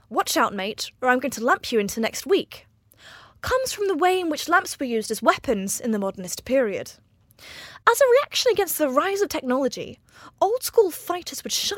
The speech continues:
away from automatic weapons and would instead get their hands on a decent brand of lamp for melee combat. A Bulbright, or even a Christorama.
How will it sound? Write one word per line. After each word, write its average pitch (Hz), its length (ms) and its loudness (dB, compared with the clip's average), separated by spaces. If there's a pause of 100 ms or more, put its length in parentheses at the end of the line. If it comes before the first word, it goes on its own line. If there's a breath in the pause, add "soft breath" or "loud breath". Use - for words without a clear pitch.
(160)
away 311 240 0
from 254 200 -6
automatic 240 480 -4
weapons 226 640 -4 (320 loud breath)
and 254 100 0
would 262 140 8
instead - 800 0
get - 160 -6
their 240 100 4
hands 254 300 -2
on 233 60 0
a 220 60 2
decent 214 360 -6
brand 254 320 0
of 196 180 -8
lamp 294 380 2 (340 loud breath)
for - 100 -4
melee 233 320 6
combat. - 680 -6 (600 loud breath)
A 208 80 0
Bulbright, - 760 2 (280)
or 254 120 6
even 370 220 6
a 185 60 -4
Christorama. 247 1080 0